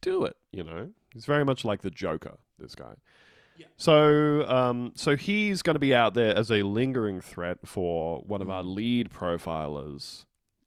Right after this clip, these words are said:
Speaker 1: um, who is, of course, Greg from Dharma and Greg.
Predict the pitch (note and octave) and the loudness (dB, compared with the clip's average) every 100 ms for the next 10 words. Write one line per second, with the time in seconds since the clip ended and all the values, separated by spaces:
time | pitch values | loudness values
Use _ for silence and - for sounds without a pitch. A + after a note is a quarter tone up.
0 | _ _ E2 E2 D#2+ D#2+ C2 - G2+ F#2 | _ _ -6 -6 -6 -12 -16 -8 -6 -4
1 | G#2 - D3+ G#2 D#2+ - - - _ _ | -8 -4 0 0 0 -6 -14 -18 _ _
2 | _ G#2+ G#2+ G#2+ E2 C#2+ - F2 D#2+ F2 | _ _ -4 -2 -4 -8 -14 -14 -10 -12
3 | E2 E2+ F2+ D2+ D2 - | -10 -10 -12 -12 -14 -16